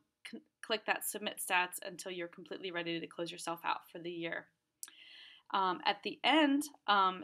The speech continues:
if you are ready to see the report of what you did and make a copy for yourself or your church, you're gonna go back to the church tab, and you can just click this church report P D F right here.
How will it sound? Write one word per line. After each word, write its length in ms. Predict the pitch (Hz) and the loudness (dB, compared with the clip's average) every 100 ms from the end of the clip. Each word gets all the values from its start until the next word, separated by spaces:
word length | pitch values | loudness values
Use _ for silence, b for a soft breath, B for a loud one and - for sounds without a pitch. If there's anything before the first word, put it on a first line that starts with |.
| - | -6
if 200 | 196 202 | -6 -4
you 100 | 220 | 4
are 160 | 214 185 | 4 4
ready 640 | 202 233 240 202 214 - - | 4 4 4 2 2 -2 -6
to 180 | 220 202 | -4 -4
see 260 | 196 - 208 | -4 -4 -4
the 100 | 175 | -2
report 480 | 180 - 339 330 - | -4 0 2 2 2
of 100 | 180 | -4
what 200 | 185 - | -6 -6
you 60 | |
did 320 | 165 165 175 - - | -4 -2 -2 -2 -6
and 200 | 185 190 | -4 -2
make 260 | 180 180 - | -2 -2 -4
a 120 | 170 | -6
copy 520 | - 269 277 190 190 | -4 -4 -2 -2 -2
for 80 | 196 | -6
yourself 520 | 190 202 - 165 247 - _ B B B B | -6 -6 -2 -2 -2 -8 _ B B B B
or 280 | 190 190 180 175 | 0 2 2 -2
your 120 | 170 | -6
church, 600 | - - 240 - - - _ _ _ _ _ - | -4 0 0 0 -4 -8 _ _ _ _ _ -8
you're 120 | 214 | -4
gonna 140 | 208 | -2
go 120 | 202 | 0
back 260 | 196 196 - | 2 2 0
to 180 | - 208 | -6 -6
the 140 | 165 | -6
church 520 | - - 226 - - - | -6 -4 -2 -2 -6 -12
tab, 600 | - - 254 170 165 170 - B B B B - | -6 0 2 4 2 0 -14 B B B B -6
and 140 | 208 | -4
you 80 | 208 | -2
can 140 | 247 | -4
just 240 | 214 - - | -4 -6 -6
click 300 | - 240 - | -6 -6 -4
this 220 | 202 202 | -4 -4
church 440 | - - 285 285 - | -6 -2 -2 0 -2
report 500 | 311 - 208 202 - _ - | -2 0 2 2 0 _ -14
P 280 | - 226 | -8 -8
D 220 | 190 202 - | -8 -8 0
F 220 | 185 - - - - _ _ _ - | 2 0 -2 -18 -20 _ _ _ -6
right 180 | 190 - | -4 -4
here. 420 | - 294 330 | 0 4 4